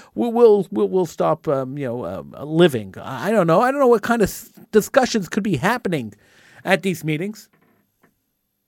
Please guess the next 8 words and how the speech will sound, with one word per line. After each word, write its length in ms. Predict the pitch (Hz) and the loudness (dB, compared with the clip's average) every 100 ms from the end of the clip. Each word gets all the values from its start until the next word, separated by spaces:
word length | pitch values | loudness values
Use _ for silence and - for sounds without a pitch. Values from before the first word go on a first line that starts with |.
| _ _ _ _ _ _ _ _ _ _ _ _ _ _ _ | _ _ _ _ _ _ _ _ _ _ _ _ _ _ _
I, 260 | - 208 214 | -4 -2 0
I 20 | |
don't 100 | 269 | 0
know 80 | 247 | 0
how 140 | 190 | 0
you 160 | 240 226 | 2 2
could 160 | 208 | 2
negotiate 960 | 175 143 185 302 330 - 175 139 139 - | 2 6 8 10 8 4 -2 -2 -2 -10